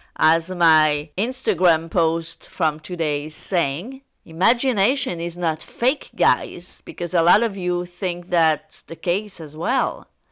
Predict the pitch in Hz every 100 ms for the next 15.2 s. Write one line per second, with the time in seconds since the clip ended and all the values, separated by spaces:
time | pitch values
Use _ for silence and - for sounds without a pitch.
0 | _ - 185 190 247 269 214 180 254 -
1 | 196 156 165 170 160 - 185 170 170 175
2 | 180 185 185 185 180 170 - 311 349 170
3 | 143 160 170 180 _ _ - 160 160 156
4 | 160 151 - - 165 165 160 190 262 131
5 | 135 160 160 - 143 139 143 147 156 -
6 | - 185 170 151 233 320 - - - _
7 | _ _ - - 180 240 254 196 165 165
8 | 170 165 185 165 156 151 165 381 311 -
9 | 98 80 - - 165 - 165 170 156 175
10 | 165 202 269 196 151 143 131 - 151 143
11 | - - - - - - _ - 214 202
12 | 202 - 185 233 240 220 190 190 196 311
13 | 240 175 180 - 226 214 - 202 190 196
14 | 185 240 311 220 151 143 180 180 202 196
15 | 180 175